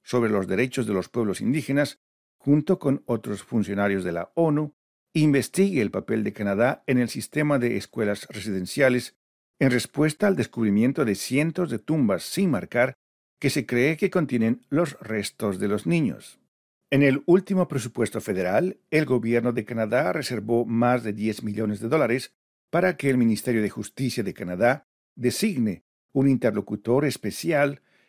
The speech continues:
que trabaje con los pueblos indígenas para proteger y preservar los lugares de enterramiento no señalados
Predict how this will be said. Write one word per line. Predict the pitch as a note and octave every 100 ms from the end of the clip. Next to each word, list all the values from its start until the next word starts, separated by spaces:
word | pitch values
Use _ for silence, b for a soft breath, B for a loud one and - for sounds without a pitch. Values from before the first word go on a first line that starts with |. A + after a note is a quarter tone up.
| _
que | -
trabaje | B2+ A2 G#2 B2 -
con | F3+ B2
los | G#2
pueblos | - A2 G2+ G#2+
indígenas | B2 C3 B2 B2+ C#3 - _ _ _ _
para | A#2+ A2 G2+
proteger | A2 - F#2+ - D#3+ D#3+ B2 -
y | G#2+
preservar | A#2 G#2+ G#2+ A#2 E3 D3+ D3 _ _ _ _ _
los | B2+ B2
lugares | B2+ A2 C3 D#3 C3+
de | A#2 B2
enterramiento | A2+ G#2+ G3 E3 A2+ A2 A2 A2+
no | G#2+ B2+ A#2+
señalados | B2 A2 G#2+ B2+ B2+ B2+